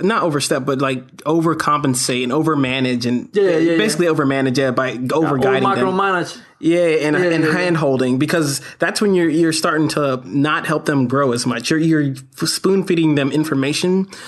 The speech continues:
Speaker 1: which is not gonna actually grow them as a professional or grow their character. So you, you need to, it's really have to, you have to manage how you <laughs> manage, 'cause if you
Speaker 2: <laughs>
Speaker 1: overmanage, you know, it's, it's really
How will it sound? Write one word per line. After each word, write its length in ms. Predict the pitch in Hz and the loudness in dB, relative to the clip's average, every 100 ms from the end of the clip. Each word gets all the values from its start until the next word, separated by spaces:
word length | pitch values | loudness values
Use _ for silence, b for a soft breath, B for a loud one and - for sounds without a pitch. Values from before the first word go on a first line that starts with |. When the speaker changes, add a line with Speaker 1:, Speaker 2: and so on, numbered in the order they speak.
| B B | B B
Speaker 1:
which 180 | 160 160 | -2 0
is 80 | 147 | -2
not 160 | 156 | 0
gonna 140 | 160 151 | -2 -2
actually 260 | 143 151 | -2 -2
grow 280 | 127 147 147 | 0 0 2
them 200 | 139 135 | 2 0
as 200 | 127 120 | -2 -2
a 60 | 117 | -4
professional 640 | - 131 151 143 151 139 | -4 -4 -4 -2 -2 0
or 340 | 135 131 127 123 | 0 0 0 -4
grow 360 | 131 - 147 | -6 -2 0
their 140 | 127 123 | 0 0
character. 580 | 131 131 127 131 120 - B B | 0 -2 -2 -4 -8 -10 B B
So 100 | - | -2
you, 220 | 165 160 170 | 2 2 2
you 200 | 156 170 | 0 2
need 180 | 196 | 2
to, 120 | 185 160 117 | 2 2 2
it's 220 | 151 156 - | 0 0 0
really 220 | 208 190 | 0 0
have 140 | 165 | 0
to, 120 | 151 | -2
you 80 | 131 | 0
have 120 | 180 | 0
to 60 | 165 | 0
manage 440 | 127 143 165 160 | 0 2 0 -2
how 240 | - 160 160 | -2 -2 0
you 120 | 147 | 0
<laughs> 100 | 131 | 0
manage, 540 | 135 - - 127 127 - | -4 -6 -6 -4 -4 -2
'cause 200 | 156 143 | -2 0
if 140 | 139 | 0
you 80 | 165 | 0
Speaker 2:
<laughs> 460 | 143 135 151 208 - | 0 0 0 -2 0
Speaker 1:
overmanage, 800 | 170 247 196 160 139 139 131 160 | 0 2 2 0 0 0 0 0
you 260 | 156 156 | 0 2
know, 240 | 156 143 135 | 2 2 0
it's, 160 | 123 | 0
it's 300 | 131 135 - | -2 -2 0
really 300 | 160 160 147 | 0 2 2